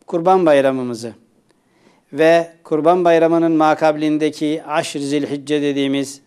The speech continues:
Zilhicce'nin ilk on gününün fezail ve kemalatı ile hepimiz hakkında Rabbim hayırlara vesile eylesin. En güzel şekilde değerlendirmeyi nasip eylesin. Bugünlerde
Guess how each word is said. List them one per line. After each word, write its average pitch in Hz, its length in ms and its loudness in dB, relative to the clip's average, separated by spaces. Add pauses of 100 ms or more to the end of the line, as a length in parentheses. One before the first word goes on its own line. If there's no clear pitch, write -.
Zilhicce'nin 143 760 -4
ilk 160 300 -10
on 147 220 -4
gününün 139 580 -6 (1120)
fezail 160 520 0
ve 165 120 2
kemalatı 156 720 0
ile 151 500 2 (340)
hepimiz 165 440 -2
hakkında 143 540 -2
Rabbim 143 420 -4
hayırlara 139 640 -2
vesile 123 400 -6
eylesin. 104 340 -10 (680)
En 226 200 -4
güzel 170 280 2
şekilde 156 520 -2
değerlendirmeyi 143 1000 0 (160)
nasip 139 380 -8
eylesin. 104 480 -10 (600)
Bugünlerde 170 840 0